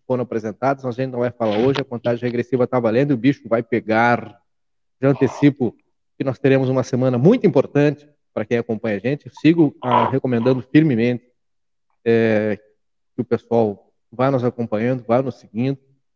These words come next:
Essa é uma semana, é, de algumas coisas importantes. Faz tempo que a gente tá dizendo isso, né? Tem uma turma que diz, "Ah, será?"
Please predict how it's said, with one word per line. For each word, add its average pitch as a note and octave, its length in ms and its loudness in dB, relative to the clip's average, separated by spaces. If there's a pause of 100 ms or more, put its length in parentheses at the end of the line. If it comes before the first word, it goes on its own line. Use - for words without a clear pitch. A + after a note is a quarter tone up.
(120)
Essa B2+ 240 -2
é - 20 -6
uma C3+ 100 -6
semana, A#2+ 580 -2 (1500)
é, G#2+ 460 -12 (360)
de A#2+ 60 -4
algumas B2+ 280 -4
coisas C3+ 280 4
importantes. C3+ 1000 -2
Faz A#2 120 -12
tempo F#3 220 2
que C#3+ 80 -4
a - 20 0
gente C3 160 -8
tá A#2+ 100 0
dizendo A2 300 -4
isso, A2 240 -4
né? F#2 260 -20
Tem A#2 100 -12
uma A2+ 80 -8
turma B2+ 180 -4
que A#2+ 80 -12
diz, - 140 -20
"Ah, A#2+ 220 -14 (140)
será?" B2 520 -2